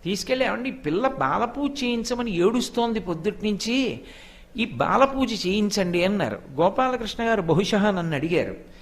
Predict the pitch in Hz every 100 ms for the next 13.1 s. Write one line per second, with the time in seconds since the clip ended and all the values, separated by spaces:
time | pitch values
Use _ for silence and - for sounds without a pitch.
0 | - - - - 151 175 226 165 156 233
1 | 247 208 233 202 214 170 123 131 214 269
2 | 269 277 262 254 233 226 - 220 - 175
3 | 214 233 185 214 226 - 220 202 190 196
4 | 175 147 143 170 240 - - - - -
5 | - 120 175 233 220 196 170 151 196 226
6 | 202 170 160 165 180 226 - 185 190 214
7 | 196 - 196 175 165 156 202 170 117 -
8 | - - - 110 147 196 254 277 269 214
9 | - 175 156 147 156 113 85 - - -
10 | - - - - - - - - - 151
11 | 165 220 214 196 254 185 202 240 175 185
12 | 214 240 262 220 208 220 233 190 - 202
13 | 147